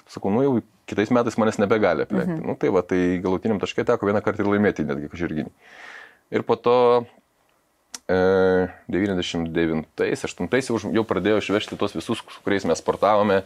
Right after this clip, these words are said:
Speaker 1: į užsienį.
Speaker 2: Mhm.
Speaker 1: Ir jie grįž-, grįždavo ir sako, „Va, aš, sako, žiūrėk, Belgijoj tenais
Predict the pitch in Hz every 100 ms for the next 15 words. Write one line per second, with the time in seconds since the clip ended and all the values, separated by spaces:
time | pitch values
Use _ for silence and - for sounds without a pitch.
0 | - - - _ 90 113 180 185 262 262
1 | - 214 190 175 185 - 104 117 104 127
2 | 151 - 117 139 120 - 98 95 113 110
3 | 110 - 95 110 98 120 113 107 107 107
4 | 107 107